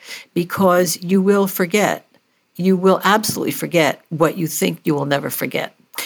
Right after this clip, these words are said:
And you can remember by taking the time out to remember. Memories will come forth that wouldn't come forth if you didn't take the time. And I think having that as,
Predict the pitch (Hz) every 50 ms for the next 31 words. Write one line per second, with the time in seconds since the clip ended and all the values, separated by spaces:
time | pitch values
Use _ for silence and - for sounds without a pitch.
0 | - - - - _ _ - 175 170 170 160 165 160 156 - - _ _ _ _
1 | - 170 170 180 180 - 180 165 165 165 165 170 185 196 214 190 160 156 156 160
2 | 156 - - 208 214 214 208 180 151 143 143 - - - - 170 160 156 156 156
3 | 160 170 170 - - - 156 147 139 143 135 131 120 120 120 127 143 175 240 262
4 | - _ _ - - - - - _ _ _ _ - 180 180 180 180 175 165 -
5 | - 151 - - - 160 156 - - - 165 160 151 - - 156 151 156 196 202
6 | 214 190 - - - 156 143 131 147 - - - 151 143 143 - - 156 - -
7 | 151 143 147 156 147 147 143 - - 135 131 - _ - - - - 139 147 147
8 | 123 135 143 - - - - - - - 190 180 180 175 185 - - 208 208 202
9 | - - - _ - - - - 208 196 202 208 214 196 170 156 156 147 143 147
10 | 147 143 151 -